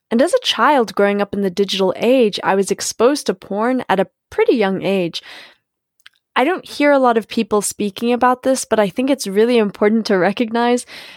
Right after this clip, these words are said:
because the erotic content that we see before puberty has a big impact on us. And if you grew up with access to technology and the curious mind of a child, there is a big <laughs> chance that you explored that curiosity.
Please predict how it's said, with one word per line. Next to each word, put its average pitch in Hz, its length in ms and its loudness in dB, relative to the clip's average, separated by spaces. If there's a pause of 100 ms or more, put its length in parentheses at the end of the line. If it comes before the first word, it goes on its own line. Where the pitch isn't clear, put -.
(140)
because 233 300 0
the 233 260 0
erotic 220 420 2
content 214 480 -2
that 147 160 -2
we 202 100 -4
see 226 380 -2
before 202 420 -2
puberty 196 600 -2
has 185 300 0
a 180 100 -2
big 185 420 2
impact 185 460 0
on 156 160 -2
us. - 240 -8 (500)
And 240 120 4
if 262 180 0
you 262 80 2
grew 254 340 0
up 262 260 -2
with 214 200 -2
access 220 500 -2
to 196 200 -8
technology 202 880 0
and 180 160 -2
the 175 60 -6
curious 214 540 0
mind 196 300 -2
of 180 60 -4
a 180 60 -4
child, 196 580 0 (380)
there 233 180 4
is 254 180 0
a 247 60 4
big 214 380 0
<laughs> - 20 -12
chance 226 540 0
that 190 160 -2
you 196 140 0
explored 247 640 -2
that 165 240 -2
curiosity. 170 840 -6